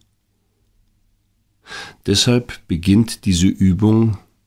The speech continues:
über das gemeinsame Mitgefühl zuerst mit jemandem, den du liebst. Während du still dasitzt,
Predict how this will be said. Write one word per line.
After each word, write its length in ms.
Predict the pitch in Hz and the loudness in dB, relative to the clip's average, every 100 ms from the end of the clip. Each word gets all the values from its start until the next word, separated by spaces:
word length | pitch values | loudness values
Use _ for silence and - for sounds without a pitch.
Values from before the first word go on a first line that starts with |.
| _ _ | _ _
über 200 | 92 82 | -4 -2
das 200 | 80 - | 0 -2
gemeinsame 760 | - 85 82 92 98 87 82 78 | 2 4 4 4 4 4 2 2
Mitgefühl 880 | 78 82 - 92 - 104 98 101 87 - | 2 -2 -6 -8 -4 0 2 0 -4 -8
zuerst 1120 | - - - 87 87 98 - - - - - _ - | -4 -2 -2 0 2 2 -2 -6 -10 -16 -16 _ -6
mit 220 | 82 90 | -4 2
jemandem, 720 | 92 95 95 90 87 85 - _ _ _ _ _ _ - | 4 6 4 2 2 0 -4 _ _ _ _ _ _ -6
den 120 | 87 | -2
du 120 | 82 | 0
liebst. 680 | 82 87 80 - - - - _ _ _ _ _ _ _ _ _ _ _ _ _ _ _ _ _ _ | 2 2 0 -2 -4 -8 -16 _ _ _ _ _ _ _ _ _ _ _ _ _ _ _ _ _ _
Während 380 | - 101 127 123 | 0 4 4 4
du 40 | 110 | 2
still 460 | - - 104 101 | 2 2 4 4
dasitzt, 920 | 82 76 80 85 104 - - - - | 4 2 2 0 -2 -4 -6 -8 -12